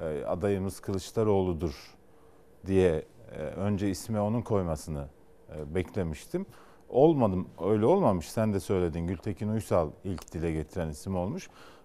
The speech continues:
Ee, çünkü Temel Karamollaoğlu da aslında şu anda İYİ Parti ile, e, aynı durumda. Kemal Bey'in ismini kabul ediyor. Yani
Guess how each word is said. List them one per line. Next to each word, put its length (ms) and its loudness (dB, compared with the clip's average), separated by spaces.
Ee, 380 6
çünkü 580 2
Temel 280 2
Karamollaoğlu 800 2
da 80 6
aslında 360 0
şu 180 -4
anda 400 2
İYİ 160 0
Parti 400 2
ile, 320 0
e, 40 -8
aynı 340 2
durumda. 400 0
Kemal 360 2
Bey'in 160 2
ismini 340 -4
kabul 280 0
ediyor. 420 4
Yani 280 -2